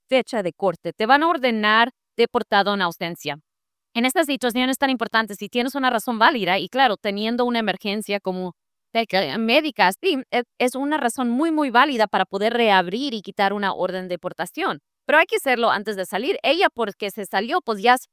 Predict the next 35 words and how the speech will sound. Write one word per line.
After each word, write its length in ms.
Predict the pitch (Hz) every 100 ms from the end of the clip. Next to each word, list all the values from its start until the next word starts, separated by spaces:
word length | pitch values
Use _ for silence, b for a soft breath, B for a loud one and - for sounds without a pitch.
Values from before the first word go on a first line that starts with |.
| _
ya 220 | 202 226
se 180 | 269 294
deportó. 720 | 240 208 190 180 - 494 170 - _ _ _ -
Am, 380 | 202 202 196 -
eh, 120 | - 233
podría 500 | 226 233 226 285 370
tratar 380 | 277 262 247
de 100 | 247
reabrirlo, 640 | 254 220 196 185 370 330 226
pero 180 | 226
al 80 | 220
mismo 260 | 240 277 269
tiempo 480 | 254 294 311 240 240 _ _
no, 320 | 185 226 233 254 _ _ _ _ _ _ _ _ -
no, 340 | 233 254 269
no 180 | - 254
la, 260 | 277 254 -
no 180 | 233 254
la 100 | 277
va 80 | 254
a 20 |
traer 220 | 285 247
para 100 | 240
atrás 240 | 226 233 240
a 80 |
los 140 | 214 196
Estados 320 | 180 208 202
Unidos. 300 | 202 247 190
Ella 220 | 202 226
se 140 | 233 196
salió 280 | 185 185 196
por 120 | 196
su 120 | 180
propia 260 | 185 165 165
cuenta. 380 | 226 233 196